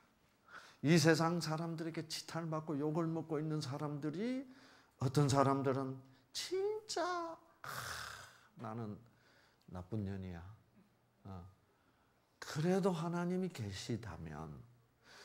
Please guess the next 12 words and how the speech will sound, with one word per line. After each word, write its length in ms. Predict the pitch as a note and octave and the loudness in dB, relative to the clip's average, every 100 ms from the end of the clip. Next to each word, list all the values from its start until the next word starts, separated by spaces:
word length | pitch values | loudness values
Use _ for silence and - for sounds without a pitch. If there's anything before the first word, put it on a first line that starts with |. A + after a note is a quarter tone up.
| - | -10
그런 540 | - D3+ A#3 A#3+ A#3 G3 | 6 10 12 10 8 6
여자가, 640 | D3 B2+ B2+ B2 D3+ C#3+ | 4 6 4 4 -2 -4
그 300 | - D#3+ G#3 | 4 8 8
걸레가 640 | D#3 E3 F#3 D#3 C3+ C#3 A#2 | 10 8 8 4 2 0 -2
그렇게 720 | D3+ D#3 A#2+ - A2+ B2+ D#3+ - _ _ _ _ _ _ _ _ _ _ _ _ _ _ - | 0 0 0 -2 -4 -4 -6 -14 _ _ _ _ _ _ _ _ _ _ _ _ _ _ -6
신령과 500 | - B2 C#3+ C#3 G2+ | 4 6 8 6 6
진정으로 420 | A#2 A2+ A#2+ A2 | 4 2 0 0
기도했다는 680 | B2 G#2+ F#2+ - F#2+ F2+ E2 | -2 -2 -4 -6 -8 -8 -10
것은 400 | C#2+ - A2 A#2 - | -10 -10 -8 -10 -10
무엇을 360 | A2 G#2+ G#2 B2+ | -4 -2 0 0
의미하냐 440 | B2 B2 A#2 F#2+ D2+ | 0 -2 -4 -6 -8
하면요. 420 | B1 A#1+ - | -12 -12 -12